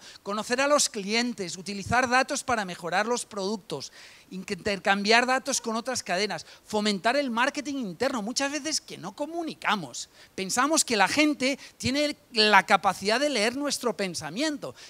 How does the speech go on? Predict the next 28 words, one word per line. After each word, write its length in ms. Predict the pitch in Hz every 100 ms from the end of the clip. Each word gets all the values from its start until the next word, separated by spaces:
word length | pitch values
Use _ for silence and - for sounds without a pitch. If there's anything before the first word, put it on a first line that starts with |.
| -
y 80 | 226
esto 220 | 247 294
hasta 240 | 262 -
dentro 260 | 185 277 277
de 80 | 269
veinticinco 560 | 254 226 208 220 233
años 220 | 233 240 220
no 120 | 226
será 260 | 233 220
posible. 440 | 208 208 285 214 - _ _ _ _ _ _ _ _ _
Pero 160 | - 156
vendrá, 460 | 151 151 165 147 - _
¿eh? 100 | 151
Por 160 | 170 151
supuesto. 500 | 151 131 170 - - - - - -
Y 280 | 220 277
mejorar 560 | 277 214 - 190 202 208
la 140 | 214
comunicación 880 | 214 202 185 160 165 - 185 190 185
del 160 | 165 151
cliente 480 | - 175 190 165
interno. 460 | 151 135 123 110 - - -
Entonces, 560 | - 214 277 285 214 180
y 80 | 185
ya 160 | 254
termino 520 | - 233 226 262 240 185
con 180 | 165
eso, 440 | 233 - 180 185